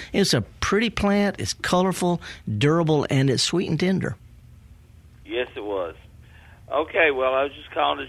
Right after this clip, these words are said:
Speaker 2: check. I guess I'll have to start looking maybe next August to see if they're starting to get stuff in.
Speaker 1: Yeah, August, September, October, you know, sometime in there, you know, they, they, they usually, and you can also grow it quite easily from seed, but again, it needs to be planted in the fall.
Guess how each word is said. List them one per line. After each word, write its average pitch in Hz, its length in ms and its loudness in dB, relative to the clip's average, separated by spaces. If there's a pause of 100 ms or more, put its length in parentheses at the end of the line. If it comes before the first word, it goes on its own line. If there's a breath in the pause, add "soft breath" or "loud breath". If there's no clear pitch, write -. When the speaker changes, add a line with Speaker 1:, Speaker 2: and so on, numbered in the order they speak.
Speaker 2:
check. 117 320 0
I 107 100 -6
guess 123 200 -6
I'll 120 140 -4
have 120 180 -2
to - 200 -16
start 117 200 -2
looking 120 480 -8 (540 soft breath)
maybe 120 220 -2
next 123 280 -2
August 107 460 2 (160)
to 101 80 -18 (160)
see 110 180 -6
if 104 140 -6
they're 104 140 -12 (120)
starting 107 260 -6
to 104 60 -14
get 101 160 -8 (120)
stuff 110 260 -8
in. 95 240 -8 (120)
Speaker 1:
Yeah, 208 160 4
August, 208 360 2
September, 214 480 2
October, 190 520 2
you 180 120 2
know, 175 140 2
sometime 156 480 4
in 127 100 4
there, 120 260 4
you 117 160 2
know, 120 140 4
they, 113 240 4
they, 120 220 2
they 120 160 0
usually, 117 480 2
and 214 220 2
you 208 120 2
can 226 160 2
also 285 240 2
grow 220 180 2
it 196 80 -2
quite 233 320 0
easily 175 360 4
from 151 220 2
seed, 208 360 2
but 113 140 2
again, 147 360 2
it 123 60 0
needs 170 220 2
to 151 40 -4
be 143 120 0
planted 143 340 2
in 110 80 4
the 101 80 4
fall. 123 340 2